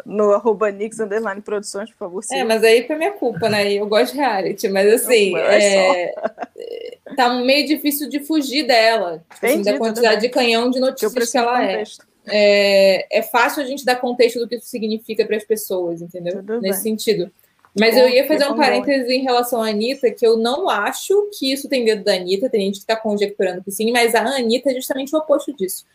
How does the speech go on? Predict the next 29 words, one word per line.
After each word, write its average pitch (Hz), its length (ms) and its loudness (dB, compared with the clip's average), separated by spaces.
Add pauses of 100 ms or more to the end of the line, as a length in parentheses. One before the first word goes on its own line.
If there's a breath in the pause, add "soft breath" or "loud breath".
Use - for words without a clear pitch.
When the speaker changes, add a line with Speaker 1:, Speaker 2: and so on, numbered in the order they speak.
(200)
Speaker 2:
A 220 120 2
Anitta 220 260 4
é 277 40 6
a 277 40 -2
pessoa 247 480 6
que, - 180 -2
é 208 60 0
claro 214 380 0
que 294 80 2
é, 233 440 4
é 240 40 6
justamente 330 340 -2
aquilo 320 140 -2
que - 80 -6
eu - 20 -4
tava 302 180 0
falando, 285 300 -2
que 208 100 -6
é 196 60 -2
super - 480 -2
pensado 294 480 -2
o - 40 -12
que - 60 -14
ela 220 200 2
fala 185 320 -2
no, 180 360 -6
no 196 120 -4
stories 190 340 0
dela, 170 380 0